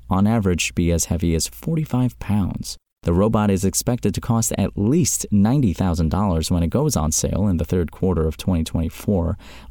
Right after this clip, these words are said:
Alternatively, fire departments could lease it. Although this device isn't exactly cheap, it can help alleviate the annual fees associated with firefighter injuries, which is estimated to cost fire departments up to one hundred ninety-seven thousand eight hundred sixty dollars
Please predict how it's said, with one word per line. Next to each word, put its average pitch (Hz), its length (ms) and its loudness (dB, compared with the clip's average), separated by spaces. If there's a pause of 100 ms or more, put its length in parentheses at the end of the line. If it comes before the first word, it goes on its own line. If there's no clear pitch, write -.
Alternatively, 87 800 0
fire 78 280 0
departments 80 500 0
could - 300 -4
lease 113 360 0
it. - 160 0 (380)
Although 170 200 4
this 147 180 2
device 120 340 0 (140)
isn't 190 480 2
exactly 98 560 0
cheap, - 400 -2 (340)
it 98 140 0
can 110 220 2
help 92 260 2
alleviate 85 580 2
the 85 180 2
annual 90 360 2
fees 113 420 0
associated 92 800 2
with 85 220 0
firefighter 80 800 0
injuries, 87 540 2
which 95 240 0
is 131 260 0
estimated 113 540 0
to - 80 -12
cost - 360 -2
fire 101 220 0
departments 98 540 0 (340)
up 98 140 -2
to 95 120 0
one 101 260 2
hundred 101 340 2
ninety-seven 95 640 2
thousand 87 500 0
eight 127 200 0
hundred 101 320 0
sixty - 340 -2
dollars 90 460 0